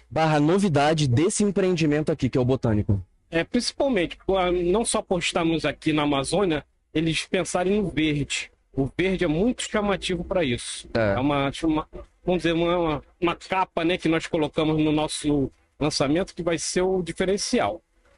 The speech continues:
Speaker 1: Legal. Isso aí realmente, um prédio verde, é,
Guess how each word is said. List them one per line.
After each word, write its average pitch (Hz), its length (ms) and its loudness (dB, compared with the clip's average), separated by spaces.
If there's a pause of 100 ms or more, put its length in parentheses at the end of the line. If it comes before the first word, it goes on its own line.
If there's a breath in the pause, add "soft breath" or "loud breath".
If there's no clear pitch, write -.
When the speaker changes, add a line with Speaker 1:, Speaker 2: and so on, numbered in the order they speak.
(100)
Speaker 1:
Legal. 127 320 2 (280 loud breath)
Isso 156 240 0
aí 185 100 4
realmente, 202 840 2 (340 loud breath)
um 147 100 0
prédio 151 600 2
verde, 135 720 2 (320 loud breath)
é, 117 640 2